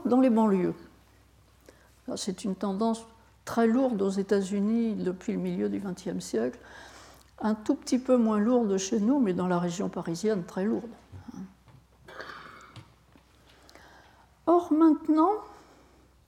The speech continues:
dit Whitehead, en mille neuf cent trente-trois,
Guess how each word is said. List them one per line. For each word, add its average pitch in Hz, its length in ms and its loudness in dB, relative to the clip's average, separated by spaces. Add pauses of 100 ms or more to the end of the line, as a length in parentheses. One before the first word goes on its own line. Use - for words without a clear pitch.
(960)
dit 240 260 0
Whitehead, 302 800 0 (960)
en 233 160 0
mille 240 240 4
neuf 226 180 2
cent 233 420 -2
trente-trois, - 1000 -8